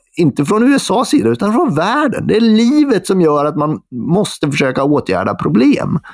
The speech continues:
då och då, liksom. Eh, och, och jag tror, jag tror vi kommer att, att höra såna här önskemål om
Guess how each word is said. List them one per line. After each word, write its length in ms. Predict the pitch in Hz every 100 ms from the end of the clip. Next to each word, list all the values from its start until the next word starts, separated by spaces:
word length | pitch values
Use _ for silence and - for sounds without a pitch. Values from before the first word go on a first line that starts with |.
| - - - - -
då 200 | 113 101
och 80 |
då, 260 | 107 - -
liksom. 360 | - 98 85 78 _ _ _ _ - - - - - - -
Eh, 260 | 135 139 135
och, 840 | - 170 165 131 113 127 - 349 - _ _
och 880 | 165 160 160 160 160 165 165 139 120
jag 200 | 165 156
tror, 360 | 185 185 180 - _ _ -
jag 140 | 156
tror 160 | 185 185
vi 200 | 180 180
kommer 400 | 165 175 170 170
att, 500 | - 165 156 151 - - _ _ _ _ _ _ -
att 120 | 135
höra 640 | 117 202 190 170 170 220 220
såna 320 | - 202 165
här 520 | 135 127 117 113 -
önskemål 1000 | 147 135 120 110 - 151 175 202 185 139
om 320 | 113 113 101